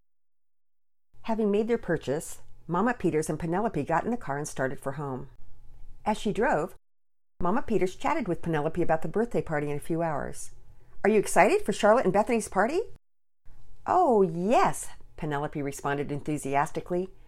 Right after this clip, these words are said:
"especially 'cause we're swimming in November.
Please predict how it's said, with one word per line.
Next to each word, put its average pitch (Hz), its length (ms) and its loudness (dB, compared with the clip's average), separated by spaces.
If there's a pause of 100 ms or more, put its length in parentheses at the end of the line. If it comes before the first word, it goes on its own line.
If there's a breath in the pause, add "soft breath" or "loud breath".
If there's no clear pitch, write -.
(440 soft breath)
"especially 277 640 0
'cause 196 220 0
we're 196 100 6
swimming 269 380 -2
in 214 180 2
November. 202 840 2